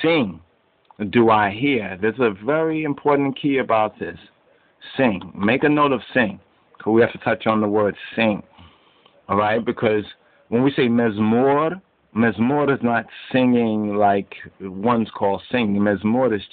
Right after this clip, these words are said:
chanting. Most, the best comparison would be like Orthodox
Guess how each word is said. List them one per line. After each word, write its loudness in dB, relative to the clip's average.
chanting. -2
Most, -2
the -4
best 2
comparison 0
would 0
be 0
like -2
Orthodox 0